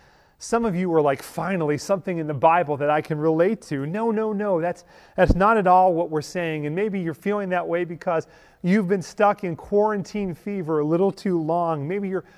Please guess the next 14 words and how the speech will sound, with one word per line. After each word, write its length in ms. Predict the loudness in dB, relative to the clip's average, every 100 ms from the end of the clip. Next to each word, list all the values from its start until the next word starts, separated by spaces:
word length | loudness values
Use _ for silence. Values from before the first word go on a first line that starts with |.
| _
fighting 360 | _ 2 4 2
over 180 | 2 2
what 200 | 2 0
to 80 |
watch 400 | 0 2 2 -2
on 180 | -6 -4
Netflix, 580 | -6 -8 -6 -4 -4 -4
or 100 | -6
maybe 380 | -4 -4 -4 -4
you 200 | -4 -4
made 260 | -4 -4
the 120 | -6 -8
fatal 600 | -12 _ 0 2 2 0
error 360 | -2 -2 -4